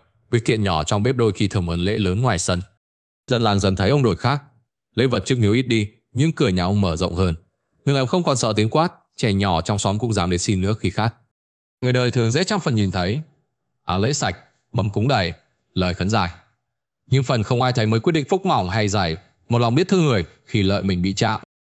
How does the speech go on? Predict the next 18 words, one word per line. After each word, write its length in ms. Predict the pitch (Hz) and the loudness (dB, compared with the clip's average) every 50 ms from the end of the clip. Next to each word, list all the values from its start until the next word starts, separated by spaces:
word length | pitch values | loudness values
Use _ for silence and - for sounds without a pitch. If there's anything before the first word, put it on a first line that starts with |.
| - - | -4 -4
Phúc 160 | 120 117 - | -4 -4 -4
không 160 | - 107 95 | -4 -4 -2
sợ 140 | 87 - 92 | -2 -2 0
mầm 180 | 87 90 90 90 | 0 0 0 0
lễ 100 | 95 104 | 0 0
ít, 240 | 113 131 139 143 - _ _ _ _ _ _ _ | 2 2 0 0 -2 _ _ _ _ _ _ _
chỉ 120 | - 139 120 | -2 -2 0
sợ 160 | - 147 127 | 0 2 0
lòng 200 | 127 127 123 123 | 2 0 0 2
người 200 | 135 135 135 131 | 2 2 0 0
nhiều 180 | 123 127 123 | 0 0 -2
khói 320 | 113 - - 104 98 120 165 | -2 -2 0 0 0 0 0
mà 120 | 175 131 | -2 -4
thiếu 200 | - - 90 80 | -2 -2 -2 -2
hơi 120 | 87 87 78 | -2 -2 -2
ấm. 200 | 73 71 82 - - _ _ _ _ _ _ _ _ _ _ _ - | -4 -6 -10 -14 -20 _ _ _ _ _ _ _ _ _ _ _ -6
Vậy 140 | - 98 90 | -4 -2 0
nên, 220 | 98 101 98 95 | 2 2 2 0